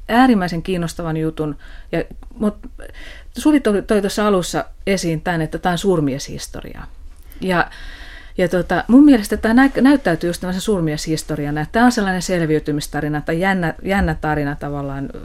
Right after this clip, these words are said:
seikkailu, mitenkä hy-, hyvien tai sankarit vie tän haastavan tilanteen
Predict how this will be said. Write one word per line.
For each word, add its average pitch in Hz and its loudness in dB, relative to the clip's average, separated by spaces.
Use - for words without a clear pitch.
seikkailu, 160 -2
mitenkä 143 -4
hy-, 180 -8
hyvien 190 0
tai 151 -6
sankarit 165 -2
vie 147 -4
tän 143 -6
haastavan 190 2
tilanteen 160 0